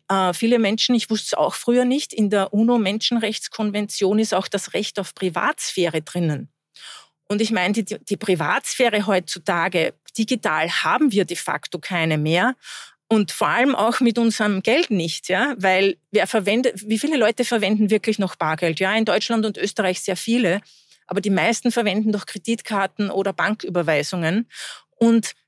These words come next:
da wird alles mitgelockt, ja, alles mitgespeichert. Das ist vielleicht kein Problem bei uns,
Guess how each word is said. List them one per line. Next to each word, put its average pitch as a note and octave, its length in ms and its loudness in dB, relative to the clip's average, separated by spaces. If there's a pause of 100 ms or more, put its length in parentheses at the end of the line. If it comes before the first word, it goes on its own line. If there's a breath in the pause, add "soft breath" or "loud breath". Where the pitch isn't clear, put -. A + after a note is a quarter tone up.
(140)
da G3+ 180 0
wird G#3 240 0
alles B3+ 360 2
mitgelockt, F#3 840 0
ja, D3 340 0
alles D#4 340 2
mitgespeichert. E3+ 1000 0 (340 loud breath)
Das G#3 160 0
ist C4+ 160 -2
vielleicht A#3+ 260 2
kein A3+ 220 2
Problem G#3 480 0
bei F3+ 200 0
uns, A3 560 2